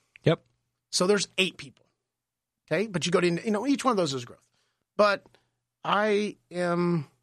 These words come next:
Speaker 1: But if you're in Newcastle and you have those skills as an employer, you don't want them to leave
Speaker 2: No.
Speaker 1: because you don't know that you can replace them.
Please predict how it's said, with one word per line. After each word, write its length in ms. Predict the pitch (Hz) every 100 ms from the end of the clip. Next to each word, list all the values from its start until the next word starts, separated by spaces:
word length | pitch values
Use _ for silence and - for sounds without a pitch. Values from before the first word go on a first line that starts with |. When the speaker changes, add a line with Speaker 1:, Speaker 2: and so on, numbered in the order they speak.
| _
Speaker 1:
But 120 | 156 135
if 100 | 175
you're 160 | 185
in 100 | 131
Newcastle 520 | 147 175 127 107 -
and 120 | 107 123
you 80 |
have 140 | 131 107
those 180 | 101 -
skills 500 | 156 147 104 - - _ _ _ _ -
as 140 | 110
an 100 | -
employer, 480 | 98 - 180 175 110
you 160 | 104 180
don't 140 | 180
want 160 | 120 110
them 160 | 107
to 80 | 92
leave 400 | 95 156 160 107
Speaker 2:
No. 60 | 175
Speaker 1:
because 240 | 143 110
you 140 | 135 233
don't 160 | 170
know 120 | 127
that 80 | 117
you 100 | 104
can 120 | 113
replace 400 | 101 - 190 220
them. 80 | -